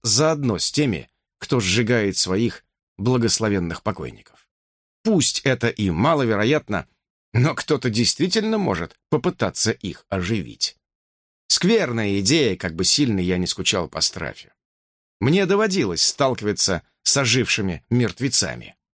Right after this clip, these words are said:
Утерянного не вернёшь, и никому ещё не удавалось воскреснуть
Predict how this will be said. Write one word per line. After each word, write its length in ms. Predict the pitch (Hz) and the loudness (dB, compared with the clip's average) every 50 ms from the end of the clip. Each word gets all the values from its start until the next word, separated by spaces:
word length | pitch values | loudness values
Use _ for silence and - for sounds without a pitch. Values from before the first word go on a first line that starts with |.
| _ _ _ _ _ _ _ _ _ _ _ - | _ _ _ _ _ _ _ _ _ _ _ -6
Утерянного 720 | 104 98 - - 165 180 175 165 170 165 160 160 156 156 | -4 0 0 2 2 2 2 2 0 0 0 0 2 2
не 180 | 156 156 156 151 | 2 2 2 2
вернёшь, 580 | 143 143 135 147 156 160 135 - - - - _ _ _ _ _ _ _ _ _ - | 2 0 0 0 0 0 0 0 -2 -4 -6 _ _ _ _ _ _ _ _ _ -2
и 100 | 95 120 | 0 2
никому 400 | 139 160 151 170 170 175 185 185 | 2 2 2 2 2 4 4 4
ещё 280 | 175 143 - - 139 | 4 2 2 2 2
не 100 | 139 131 | 2 0
удавалось 520 | 127 120 123 120 127 135 127 120 104 - - | 2 2 2 2 2 2 2 2 0 0 -2
воскреснуть 800 | 98 95 - - - 117 139 123 - - 113 101 - - - | -2 -2 -2 -2 0 0 0 0 0 -2 -2 -4 -4 -6 -8